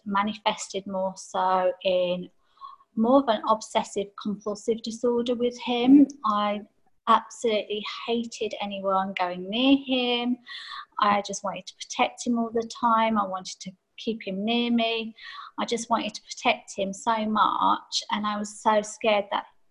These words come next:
he, something bad was gonna actually happen to him. I had visions and dreams of scary, horrible things happening to him, and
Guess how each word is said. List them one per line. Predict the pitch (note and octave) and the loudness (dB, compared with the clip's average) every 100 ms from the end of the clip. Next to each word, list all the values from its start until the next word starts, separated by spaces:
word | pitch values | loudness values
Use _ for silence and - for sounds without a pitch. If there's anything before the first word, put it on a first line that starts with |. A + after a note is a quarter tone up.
| _ _ | _ _
he, | - A#3+ A3 - _ | -4 -2 -2 -4 _
something | - B3 A#3 A3+ | -6 -2 -2 -2
bad | G#3+ G#3 G3+ G3+ | 0 2 2 0
was | A3 | -2
gonna | G#3+ G3+ G3 | -2 -2 0
actually | G#3 - - F#3+ | -2 -2 -4 -4
happen | F#3 G3 - G#3 | -2 -4 -4 -6
to | G#3 | -4
him. | G#3 G#3+ A#3 A#3+ | -4 0 2 0
I | G#3 G#3 | 0 -2
had | G#3 G3 - C#4 - - - - | 0 -2 -2 -18 -20 -20 -6 2
visions | A3 A3 G#3 G#3+ A3 | 4 4 0 0 -2
and | G3 G3 | -4 -6
dreams | F#3+ G3+ G3 F#3+ G#3 G#3 - | -2 0 2 0 -4 -8 -4
of | G3 G3 G3 - - - - - _ _ | -2 -2 -4 -8 -20 -20 -20 -20 _ _
scary, | - A3+ G#3+ G3+ G3 F#3+ F#3+ F3+ - - | -4 2 4 4 4 0 -2 -10 -16 2
horrible | A3 G3+ G3 | 4 4 2
things | G3 G3+ G3 G3 - | -2 -4 -4 -6 -4
happening | G#3 - G3 G3 | -4 -4 -6 -8
to | - G3 | -4 -4
him, | G3 G#3 F#3+ F#3+ F#3+ | -2 0 2 2 2
and | F#3 | -4